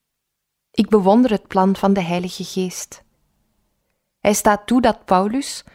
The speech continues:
de voormalige vervolger, veertien brieven schrijft. Omdat men zijn onderricht niet kon bestrijden, heeft hij aan zijn voormalige vijand en vervolger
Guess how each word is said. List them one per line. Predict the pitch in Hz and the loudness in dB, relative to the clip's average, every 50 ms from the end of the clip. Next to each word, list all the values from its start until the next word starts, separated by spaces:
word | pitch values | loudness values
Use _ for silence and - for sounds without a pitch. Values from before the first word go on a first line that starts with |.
| _ _ _ _ | _ _ _ _
de | - - 208 | -2 -2 0
voormalige | 190 208 208 190 190 196 208 220 220 226 214 - 185 | 2 2 2 4 4 2 2 2 2 0 -2 -4 -4
vervolger, | 165 180 175 151 - 185 196 226 233 - 285 - - - _ _ _ _ _ _ | -4 -4 -6 -6 -6 -6 -6 -6 -6 -8 -12 -12 -14 -18 _ _ _ _ _ _
veertien | - - - 220 247 - - - 254 247 240 220 | -6 -2 0 0 0 0 -2 -4 -2 0 0 0
brieven | 208 214 202 175 185 170 | 0 -2 -6 -8 -8 -10
schrijft. | - - - 170 170 165 170 - - - - - _ _ _ _ _ _ _ _ _ _ _ _ _ _ _ _ _ _ _ _ _ _ | -10 -8 -8 -8 -8 -10 -12 -16 -20 -20 -20 -20 _ _ _ _ _ _ _ _ _ _ _ _ _ _ _ _ _ _ _ _ _ _
Omdat | - 214 208 208 208 208 208 - | 0 2 4 4 4 2 0 0
men | 208 214 208 202 | 0 2 2 2
zijn | 180 190 185 185 - _ | 2 0 -2 -2 -2 _
onderricht | - 233 254 254 233 220 - 190 - - - - | 0 2 2 2 0 -2 -4 -6 -8 -12 -8 -2
niet | 214 196 226 269 - - | 0 0 0 0 -2 -4
kon | - 220 214 190 | -4 -2 -2 -2
bestrijden, | 175 160 - - - - 196 208 220 226 233 233 233 233 - _ _ _ _ _ _ _ _ | -2 -4 -10 -12 -8 -6 -4 -4 -4 -4 -4 -6 -6 -6 -8 _ _ _ _ _ _ _ _
heeft | - 240 254 - - | 0 0 0 0 0
hij | 262 247 | 0 2
aan | 233 226 | 2 2
zijn | 214 226 214 208 | 2 2 0 0
voormalige | 185 208 196 185 180 185 190 220 240 254 - 202 | 0 0 -2 0 0 0 0 0 -2 -4 -6 -8
vijand | 180 - - 180 185 190 190 202 - - - | -10 -8 -6 -6 -4 -4 -4 -6 -6 -10 -8
en | _ - 196 190 185 | _ 0 2 2 2
vervolger | - 180 165 - - 202 233 226 240 254 - - | 0 -4 -6 -4 -2 -2 -2 -2 -4 -6 -6 -8